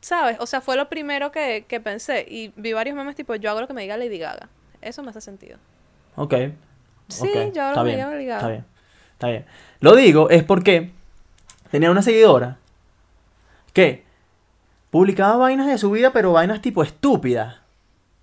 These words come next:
Speaker 2: Tipo que, what the hell.
Speaker 1: Fin estúpida.
Speaker 2: Que yo, ¿y qué? ¿Por qué?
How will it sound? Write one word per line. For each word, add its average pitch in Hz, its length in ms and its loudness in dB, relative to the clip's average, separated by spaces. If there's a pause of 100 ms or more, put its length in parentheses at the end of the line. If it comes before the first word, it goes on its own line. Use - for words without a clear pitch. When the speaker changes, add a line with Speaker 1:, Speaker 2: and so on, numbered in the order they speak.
(460)
Speaker 2:
Tipo 156 220 -6
que, 160 100 -2
what 151 200 2
the 147 80 2
hell. 156 360 0
Speaker 1:
Fin 113 140 -10
estúpida. 185 680 -14
Speaker 2:
Que 170 140 0
yo, 175 120 2
¿y 180 100 2
qué? 202 240 0 (2500)
¿Por 127 200 -10
qué? 143 220 -8